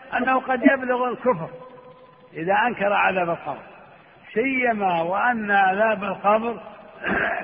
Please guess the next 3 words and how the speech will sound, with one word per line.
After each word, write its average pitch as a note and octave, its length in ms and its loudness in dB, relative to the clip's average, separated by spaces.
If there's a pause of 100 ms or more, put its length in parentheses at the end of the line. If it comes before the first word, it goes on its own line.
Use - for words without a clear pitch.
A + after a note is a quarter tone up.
(160)
<clears throat> - 1080 -20
ثابت A#3 540 4
بالكتاب A3 840 0